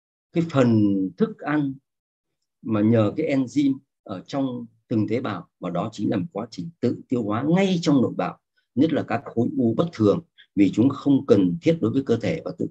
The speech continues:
phân rã trong quá trình nhịn ăn, hoàn toàn không đau đớn như vấn đề can thiệp phẫu thuật hay là xạ hóa trị, không bị tác dụng phụ của các loại thuốc và giúp tiêu tan các khối u.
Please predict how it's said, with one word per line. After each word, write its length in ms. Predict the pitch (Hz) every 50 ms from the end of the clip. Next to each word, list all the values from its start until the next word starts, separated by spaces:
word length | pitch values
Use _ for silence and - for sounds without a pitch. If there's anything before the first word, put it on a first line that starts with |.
| _ -
phân 220 | 120 123 123 113
rã 260 | 104 107 - - - - - - _ _ -
trong 280 | - 143 139 151 147 139
quá 140 | 135 139 135
trình 200 | - 110 95 90
nhịn 100 | 87 87
ăn, 200 | 104 117 117 113 110 _ _ _ _ _ _ _ _ _ _ _ _ _ _ _ -
hoàn 200 | 98 95 95 -
toàn 200 | 98 90 85 -
không 180 | - 117 113
đau 160 | 107 110 104
đớn 260 | 98 98 95 107 127 - _ _ _ _ _ _ _ _ _ -
như 220 | - 120 117 117 104
vấn 120 | 110 131
đề 100 | 120 101
can 220 | 87 - 110 107 104
thiệp 140 | - 95 85 -
phẫu 120 | 95 - -
thuật 180 | 92 87 85 _ _ _
hay 140 | - 101 104
là 60 | 90
xạ 180 | 85 - 95 85 -
hóa 120 | - 120 -
trị, 220 | - - 82 82 - _ - - - - -
không 320 | - - - 170 175 151
bị 140 | 127 160 -
tác 120 | - 170 170 -
dụng 160 | 156 - - - -
phụ 300 | 117 120 - - - - -
của 200 | - 101 90 - -
các 160 | 151 151 -
loại 140 | - - - -
thuốc 200 | - 170 170 - _ _ _ _ _
và 160 | - 90 87 85
giúp 280 | - - - - - - - _ _ -
tiêu 240 | - 208 196 175 170 170
tan 200 | 170 160 143 -
các 100 | 156 160 -
khối 100 | 160 156
u. 240 | 151 143 135 135